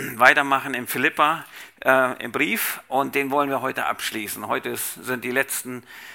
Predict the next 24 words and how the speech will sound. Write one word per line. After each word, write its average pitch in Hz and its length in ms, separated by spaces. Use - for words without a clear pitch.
äh, 117 160
Verse 160 460
dran 151 400
und, 123 280
äh, 120 140
ich 113 100
weiß 143 240
gar 147 200
nicht, 135 200
ob 131 140
ihr 127 120
euch 117 180
bewusst 135 400
wart, 135 340
ähm, 135 380
dass 135 260
ihr 156 460
in 139 120
dem 131 140
Brief 143 300
der 151 120
Freude 165 400
unterwegs 110 460
wart. 104 300